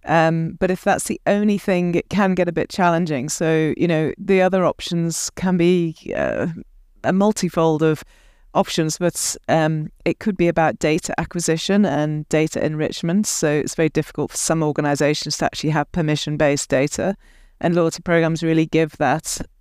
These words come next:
from first-party data through to zero-party data. Then obviously, if you can really manage your relationships with customers properly, you have customer retention rather than the f-, forever chasing for customer acquisition.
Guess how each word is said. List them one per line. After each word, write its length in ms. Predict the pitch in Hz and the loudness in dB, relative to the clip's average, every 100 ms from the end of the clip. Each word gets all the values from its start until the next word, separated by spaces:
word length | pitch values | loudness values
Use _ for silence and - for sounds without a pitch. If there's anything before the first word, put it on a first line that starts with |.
| _ - | _ -12
from 460 | - 156 147 139 | -2 0 0 -2
first-party 640 | - 160 156 - 156 147 147 | -2 0 0 2 2 2 0
data 280 | 147 143 | 0 0
through 200 | 139 151 | -4 -4
to 120 | 143 151 | -2 0
zero-party 720 | 156 151 147 - 139 - 127 | 2 2 0 0 -2 -2 0
data. 460 | 139 143 - 170 - - - _ - _ _ _ | 0 0 -2 -4 -6 -20 -20 _ -20 _ _ _
Then 140 | - 220 | -2 0
obviously, 400 | 226 233 240 220 | 0 0 2 2
if 120 | - | 2
you 160 | 196 185 | -2 0
can 280 | 202 185 | 0 0
really 440 | 180 185 180 175 165 - | 2 2 2 0 -4 -4
manage 440 | 170 180 175 165 | 0 2 0 -2
your 100 | 160 | 0
relationships 720 | 160 156 160 165 156 - - | 2 2 0 -4 -6 -6 -8
with 100 | 160 | -6
customers 460 | 190 160 - 147 - _ | -4 -4 -4 -8 -10 _
properly, 440 | - 160 170 160 160 | -2 -2 2 2 2
you 220 | 151 156 | 0 0
have 180 | 151 - | -2 -2
customer 460 | - - 156 143 | -2 -2 -2 -2
retention 640 | 139 - 175 170 - 185 170 | -2 0 -2 -2 -2 -2 2
rather 320 | 151 147 147 | 2 0 0
than 240 | 151 151 | -2 0
the 60 | 143 | 0
f-, 280 | 151 - _ _ | -2 -4 _ _
forever 540 | - 180 160 160 139 151 | -6 0 2 2 2 -2
chasing 640 | - 165 151 - 151 147 | 0 0 0 0 -2 -2
for 160 | - 139 | -6 -4
customer 460 | 165 - - 147 | -2 -2 -4 -2
acquisition. 720 | 139 - 135 147 - 175 226 | -2 -4 -2 -2 0 0 -2